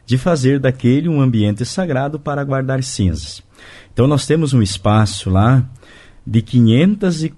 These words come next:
cinquenta, cinquenta locos, cada lóculo cabe seis urnas de cinzas de pessoas cremadas. Então a gente está,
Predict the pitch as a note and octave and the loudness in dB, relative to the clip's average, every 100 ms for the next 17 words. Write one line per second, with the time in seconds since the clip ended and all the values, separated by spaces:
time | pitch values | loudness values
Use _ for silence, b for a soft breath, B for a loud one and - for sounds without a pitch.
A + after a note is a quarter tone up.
0 | _ - - C3 G2 A#2+ C#3+ D#3+ E3 D#3 | _ -8 0 0 0 0 0 -2 -4 -4
1 | C#3+ - _ _ _ - - A2+ C3 C3 | -6 -12 _ _ _ -14 -2 0 0 0
2 | - G#2+ G2+ A#2+ C#3 F#3 F3+ - - b | 0 0 2 2 0 -6 -8 -14 -18 b
3 | b b b - E3+ F#3 E3+ B2+ B2+ C3 | b b b -2 -2 0 0 2 0 -2
4 | D#3+ D3+ A#2+ B2 B2 - - D#3+ F#3 F#3+ | -6 -4 -2 -2 -2 -6 -6 -4 -2 -2
5 | C3 B2 C3+ C#3+ C#3+ C#3 - _ _ _ | 2 4 4 2 -2 -4 -12 _ _ _
6 | _ _ - G#2 A2+ - A2+ A2 A2+ A#2 | _ _ -12 -4 -4 -2 0 2 2 -2
7 | A#2 A#2+ A2 - G#2+ - A#2+ G2 D#2+ - | -4 -6 -6 -6 -8 -6 -4 -4 -8 -14
8 | - - B B B - G2 G2 A#2 - | -20 -20 B B B -4 -2 0 -2 -2
9 | B2+ C3 - - - A2 A2 G#2+ | -2 -2 -4 -10 -4 -2 0 0